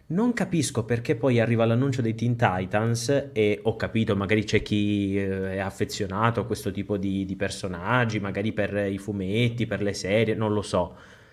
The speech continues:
Eh, ma io personalmente dico, "Ma perché l'hai fatto?" Ma quindi allora quello che pensavo era vero? Hai ripensato a tutto quello che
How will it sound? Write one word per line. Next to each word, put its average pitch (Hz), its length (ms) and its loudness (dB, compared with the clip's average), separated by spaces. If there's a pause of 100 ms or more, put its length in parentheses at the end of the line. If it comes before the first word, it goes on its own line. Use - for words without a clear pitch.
(140)
Eh, - 240 -14
ma 131 180 -8 (340)
io 131 500 4
personalmente 139 800 4
dico, 127 240 0
"Ma 135 220 2
perché 143 440 2
l'hai 135 160 6
fatto?" 110 680 0 (680)
Ma 107 140 2
quindi 151 320 6
allora 120 800 6 (840)
quello 135 280 10
che 131 120 4
pensavo 131 520 8
era 113 160 6
vero? 123 760 6 (120)
Hai 117 200 6
ripensato 131 600 6
a 127 40 4
tutto 127 280 2
quello 139 300 6
che 135 540 4